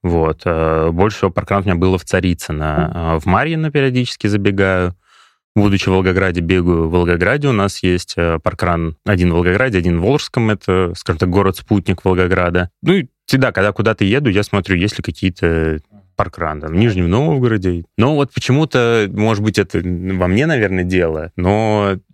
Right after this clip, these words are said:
Speaker 1: там, приехать куда-то в России на паркран, приехать, там, в другой стране, почему-то ощущение, что в других странах, там, в Европе люди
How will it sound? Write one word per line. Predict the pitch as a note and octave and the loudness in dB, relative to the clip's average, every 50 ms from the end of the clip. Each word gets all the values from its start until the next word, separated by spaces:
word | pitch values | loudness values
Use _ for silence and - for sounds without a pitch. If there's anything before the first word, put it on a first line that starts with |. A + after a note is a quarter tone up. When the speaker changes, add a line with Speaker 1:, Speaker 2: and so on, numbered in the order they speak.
| G#2+ | -10
Speaker 1:
там, | F#2+ E2+ D2+ - | -8 -8 -6 -2
приехать | - G2 F#2+ G#2 G2+ - G2 - | 0 0 2 0 0 -2 -2 -2
куда-то | - G2 F#2+ G2 F#2+ - - F#2 F2 E2+ F2 E2+ E2 | 0 0 2 0 0 0 0 0 2 2 0 0 0
в | E2+ | 0
России | E2+ F2 E2+ - - - A#2+ C3+ | -2 -2 -2 -4 -4 -2 0 0
на | C3+ A#2 | 2 0
паркран, | - - - - - F#2 F#2 E2+ E2+ D2+ | 0 -2 -4 -2 -2 -2 0 0 -2 -2
приехать, | - F2+ F2 - F#2 D#2 D#2+ D#2+ - | -2 -2 -2 -2 -2 -4 -6 -10 -8
там, | - E2+ E2 | -6 -4 -2
в | D#2+ | 0
другой | E2+ F#2 F2+ F#2+ F#2+ F2+ | 0 2 2 2 0 0
стране, | - - - - E2+ F2+ A2+ B2+ | -2 -4 -4 -2 0 0 0 -2
почему-то | - - _ - - F#2+ F#2+ G2 | -4 -6 _ -6 -2 0 0 0
ощущение, | F2 - - G2 F#2+ | 0 0 -2 -2 -2
что | E2+ - - F2+ | -2 -2 -2 -2
в | E2 - _ _ _ - | -2 -2 _ _ _ -10
других | F#2 E2+ F2+ E2+ E2+ G#2+ G#2+ - | -6 -2 -2 0 2 0 0 -2
странах, | - - F2+ F2+ F#2+ F#2 E2+ | -4 -4 -2 0 0 -2 -2
там, | - E2 | -4 -4
в | D#2 | -2
Европе | D2+ E2 E2 D#2+ D2+ - | 0 0 0 0 -2 -2
люди | E2 E2+ F2 E2+ E2+ E2 D#2+ | -2 -2 0 0 0 -2 -2